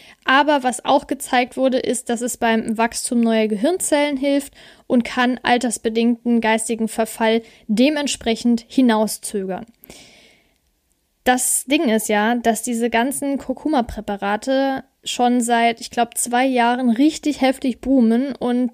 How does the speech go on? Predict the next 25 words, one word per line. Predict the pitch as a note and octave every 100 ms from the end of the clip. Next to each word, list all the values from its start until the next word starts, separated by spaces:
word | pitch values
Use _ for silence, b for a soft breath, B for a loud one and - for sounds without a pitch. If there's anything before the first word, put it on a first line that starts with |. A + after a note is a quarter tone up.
| -
das | A#3+ -
Problem | - A3+ - C#4+ D#4
leider | A#3+ A3+ A#3
ist, | - C4+ -
wie | A3+ B3+ C4 -
bei | - G#3+ G#3+
vielen, | - C#4 D4+ D4 C4
ich | A#3 - _ -
zähl's | A3+ B3 B3 B3
jetzt | A#3
mal | A#3 A3
zu | -
Superfoods, | A3 C#4 B3 G#3 A#3 B3+ D4+ - _ _ _ _ _ _ _ - _
dass | A#3 A#3+ -
viele | - C4 C#4 D4 D4 D4+ B B B B B B
ja | - B3+
das | C#4 B3
so | B3+
ein | A#3+
bisschen | C#4+ D4+ C#4+ C#4+ -
als, | A#3+ B3 B3 B3+ - - - -
wie | B3
soll | A#3 A#3
ich | A#3
sagen, | - A3+ C4 A3 G#3 G#3+